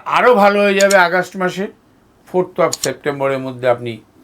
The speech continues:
কনফার্মেশন পেতে পারেন যে আপনি সম্পত্তিটা আপনার প্রাপ্তি হচ্ছেই।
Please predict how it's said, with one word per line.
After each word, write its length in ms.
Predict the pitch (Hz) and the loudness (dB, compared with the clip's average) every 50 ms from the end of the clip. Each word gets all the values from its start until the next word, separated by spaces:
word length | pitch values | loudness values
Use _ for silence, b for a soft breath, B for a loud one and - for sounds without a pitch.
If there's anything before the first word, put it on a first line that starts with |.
| _ _ _ _ _ _ _ _ _ | _ _ _ _ _ _ _ _ _
কনফার্মেশন 680 | - 139 143 139 131 156 170 165 165 160 156 - 127 117 | 0 2 2 2 2 0 0 0 -2 -6 -8 -10 -12 -12
পেতে 220 | - 101 92 - 90 | -10 -10 -8 -8 -8
পারেন 320 | 85 82 80 78 82 85 87 | -8 -10 -12 -14 -18 -12 -2
যে 100 | 104 113 | 0 0
আপনি 240 | 107 - 123 117 | 0 0 -4 -10
সম্পত্তিটা 680 | 98 - 113 104 101 101 - 95 - _ - 98 - 95 | -12 -10 -10 -10 -10 -12 -16 -18 -16 _ -18 -12 -10 -10
আপনার 240 | 87 - - 98 90 - - | -12 -10 -14 -14 -12 -8 -6
প্রাপ্তি 340 | 95 95 - - _ - 98 | -6 -8 -8 -12 _ -18 -14
হচ্ছেই। 560 | 92 104 123 120 - - 180 160 127 107 | -10 -10 -10 -12 -6 -4 -2 -2 -2 -6